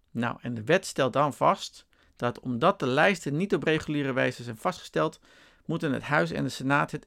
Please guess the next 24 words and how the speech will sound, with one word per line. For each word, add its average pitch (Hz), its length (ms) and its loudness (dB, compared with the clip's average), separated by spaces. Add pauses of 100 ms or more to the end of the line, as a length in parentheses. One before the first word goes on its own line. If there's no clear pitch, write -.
eens 156 280 0
worden 139 400 2
over 143 260 -2
welke 123 300 -2
lijst 127 340 0
nou 131 380 -2
doorslaggevend 147 760 -2
is. - 280 -10 (520)
Let 120 260 -6
wel, 135 380 -2 (560)
op 123 240 -8
dit 147 160 0
moment 156 360 -4
zijn, - 380 -6
is 123 160 -6
de - 100 -10
Senaat 139 440 -2
in 123 120 -4
republikeinse 131 760 -2
handen 147 400 -4
en 127 160 -6
is 123 100 -6
het 113 140 -8
Huis 127 600 -6